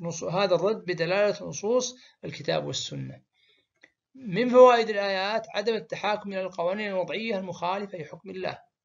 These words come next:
حكم الله لا يخالف، والأمر أشد إذا كان الخلاف ي-، يخالف حكم الله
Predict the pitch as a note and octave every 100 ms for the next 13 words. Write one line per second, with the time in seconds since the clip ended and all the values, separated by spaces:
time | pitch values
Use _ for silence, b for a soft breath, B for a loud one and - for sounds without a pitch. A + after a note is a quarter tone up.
0 | _ _ _ _ _ _ - F#3+ F#3+ E3+
1 | D3+ F#3 A3 A#3 - G3 F#3+ F#3+ - _
2 | _ b b b _ _ - D3+ E3+ F#3+
3 | F3 E3+ F#3 E3+ F#3 G#3 F#3 F3+ A3 G3
4 | F3+ E3+ G3 G3+ - - E3 D3+ - F3
5 | G3+ A3+ A3+ - E3+ D#3+ D#3+ E3 b b
6 | b - C#3 G#3+ G#3 D#3+ F#3+ G3 F#3 F#3+
7 | A3+ A3